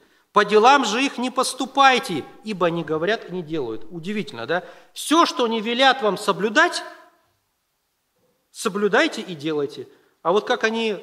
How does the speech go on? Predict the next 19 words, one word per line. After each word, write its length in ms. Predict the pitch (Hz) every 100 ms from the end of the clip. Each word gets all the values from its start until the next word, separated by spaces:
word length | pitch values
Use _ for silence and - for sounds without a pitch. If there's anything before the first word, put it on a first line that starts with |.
| - _ -
как 200 | 220 214
они 180 | 220
сами 640 | 208 - 330 370 269 170 -
исполняют, 720 | 190 - 185 180 170 113 107 - _
вот 100 | 143
так 200 | 196 202
вы 100 | 185
так 180 | 180 180
не 120 | 175
делайте". 440 | 135 117 - 123 - _ _ 175
Но 60 |
то, 100 | 175
что 160 | - 226
они, 140 | 214
то 240 | 185 - 208
есть 100 | 175
говорят 400 | 202 233 294 277
они 140 | 233
правильно, 600 | 233 302 339 294 180 110